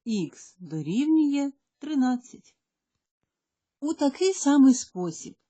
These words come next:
за такими ж принципами ми будемо розв'язувати і величезні наші рівняння. Отже,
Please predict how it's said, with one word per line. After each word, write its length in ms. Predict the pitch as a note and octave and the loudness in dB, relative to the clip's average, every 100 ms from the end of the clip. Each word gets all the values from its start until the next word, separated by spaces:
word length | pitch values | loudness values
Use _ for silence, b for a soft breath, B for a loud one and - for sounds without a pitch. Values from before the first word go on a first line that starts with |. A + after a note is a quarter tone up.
| _ _ _ - | _ _ _ -12
за 160 | F3+ | -8
такими 360 | G#3 G3+ D#4 D#4+ | -6 -4 -2 -2
ж 140 | - | -2
принципами 600 | G#3+ F#3+ E3 - - D#3+ | -4 -4 -4 -10 -16 -10
ми 140 | E3+ E3 | -6 -6
будемо 280 | E3+ E3+ | -4 -4
розв'язувати 840 | E3 E3+ E3 G3 C#4 G#3+ F3 D#3+ D3+ | -4 -6 -4 -2 -2 -4 -8 -10 -12
і 240 | G3 G3+ - | -10 -10 -10
величезні 1000 | F#3 F#3+ F3 E3 - G3+ B3 C4+ A#3+ A3 | -6 -4 -4 -4 -2 0 0 0 -2 -4
наші 440 | G3 G3 - F#3+ - | -4 -6 -6 -8 -6
рівняння. 640 | F#3 F#3+ F3 D#3 C#3+ - - _ _ _ _ _ _ | -4 -4 -4 -6 -8 -12 -18 _ _ _ _ _ _
Отже, 420 | A#3 G3 C#3+ D#3 | -6 -6 -6 -16